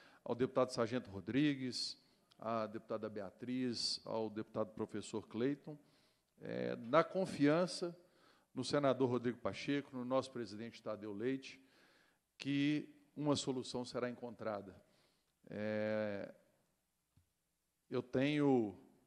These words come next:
fé que isso irá acontecer. Eh,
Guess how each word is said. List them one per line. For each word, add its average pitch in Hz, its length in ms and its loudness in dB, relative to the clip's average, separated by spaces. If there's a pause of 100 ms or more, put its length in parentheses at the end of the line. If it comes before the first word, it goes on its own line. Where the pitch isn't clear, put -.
(160)
fé 160 340 8
que 143 160 -4
isso 135 160 -2
irá 131 140 6
acontecer. 127 760 -2 (1080)
Eh, 107 1000 0